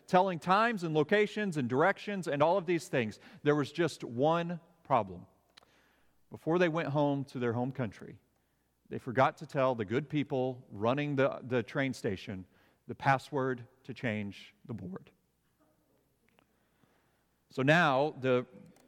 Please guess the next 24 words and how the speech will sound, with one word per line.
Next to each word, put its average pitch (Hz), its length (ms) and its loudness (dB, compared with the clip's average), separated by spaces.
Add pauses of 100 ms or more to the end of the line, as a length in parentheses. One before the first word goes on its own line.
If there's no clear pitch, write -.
(280)
blessed 151 500 2
workers 131 600 0
at 135 180 0
the 147 80 0
Luena, 160 580 2 (120)
Angola 135 600 2 (200)
trans-, 131 360 -2
train 139 300 -2
station 107 560 -8 (920)
have 131 160 -2
to 139 100 -2
repeatedly 120 880 -2 (300)
tell 135 200 0
people, - 440 -10 (440)
"No, 117 160 0
do 127 160 -4
not 135 200 2
look 123 120 -6
at 135 120 -8
the 131 40 -6
board. 95 360 -6 (500)
It 123 100 -4
is 117 140 -4
wrong." 101 320 -2